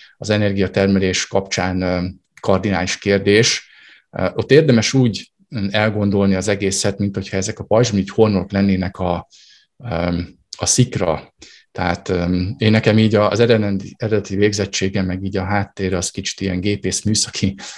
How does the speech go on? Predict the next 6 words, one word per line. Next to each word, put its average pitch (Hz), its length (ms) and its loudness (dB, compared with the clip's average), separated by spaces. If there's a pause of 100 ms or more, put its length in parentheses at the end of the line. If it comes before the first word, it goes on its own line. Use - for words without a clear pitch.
(120)
vonal, 101 400 2
ezt - 200 -8
beszéltük 98 580 -2
is, 113 200 0
úgyhogy, 101 420 0
ö, 95 200 4